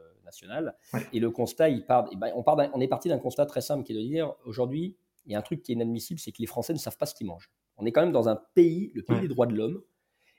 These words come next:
Speaker 1: et on nous a volé, spolié le droit de savoir ce qu'on mange. On le voit avec la crise en Ukraine. Regardez, là, les gens découvrent que l'huile venait d'Ukraine, que la moutarde vient du Canada,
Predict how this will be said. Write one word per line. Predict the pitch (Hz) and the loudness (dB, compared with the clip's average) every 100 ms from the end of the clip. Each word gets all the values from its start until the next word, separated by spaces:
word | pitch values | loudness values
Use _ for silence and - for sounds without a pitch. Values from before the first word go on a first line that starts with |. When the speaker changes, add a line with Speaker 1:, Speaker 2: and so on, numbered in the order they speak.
| - | 0
Speaker 1:
et | 113 | 4
on | 123 | 4
nous | 131 151 139 | 4 2 6
a | 147 123 | 8 6
volé, | 113 143 208 175 214 - - | 4 4 8 10 8 2 -10
spolié | - - 220 175 175 196 240 | -20 -4 2 2 2 0 0
le | 123 | 2
droit | 135 | 4
de | 175 | 4
savoir | 165 139 135 | 4 2 2
ce | |
qu'on | - 113 | -2 -4
mange. | 90 98 _ _ _ _ | -4 -10 _ _ _ _
On | 151 | 6
le | 160 | 6
voit | 170 208 | 8 8
avec | 156 - | 6 4
la | 131 | 2
crise | 127 | 4
en | 127 | 2
Ukraine. | 165 196 | 4 4
Regardez, | 113 113 - - - - | 6 6 4 -2 -16 2
là, | 147 | 6
les | 151 | 6
gens | 139 185 | 4 4
découvrent | 160 160 165 139 101 - | 2 2 -2 -2 -4 -4
que | 120 | 0
l'huile | 139 185 170 | 2 2 2
venait | 123 117 104 | 0 -2 -2
d'Ukraine, | 104 - 113 160 - _ _ _ - - | -6 -4 -4 -4 -8 _ _ _ -20 0
que | 117 | 4
la | 110 | 6
moutarde | 151 175 180 151 | 4 4 4 4
vient | 147 | 0
du | 131 | 2
Canada, | 131 120 110 104 110 165 | 2 2 0 -2 -4 -6